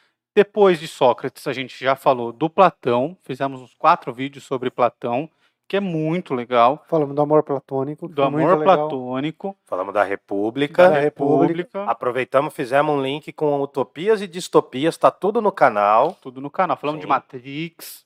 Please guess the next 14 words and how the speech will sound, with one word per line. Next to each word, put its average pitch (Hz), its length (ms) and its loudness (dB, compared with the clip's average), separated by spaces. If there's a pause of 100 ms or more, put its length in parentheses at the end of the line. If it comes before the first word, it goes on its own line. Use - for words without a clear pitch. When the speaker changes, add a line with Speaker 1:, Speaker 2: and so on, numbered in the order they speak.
(160)
Speaker 3:
Pô. 104 240 0
Speaker 1:
Fizemos 135 260 -8
uma 147 60 4
apresentação 151 680 0
de 214 80 -4
Matrix, - 520 -2
é 156 60 2
o 143 60 2
Wildon 180 280 0
brincando 165 420 0
de 147 120 -12
brinquedinho 170 760 -2
pra, 156 680 4
pra 139 360 0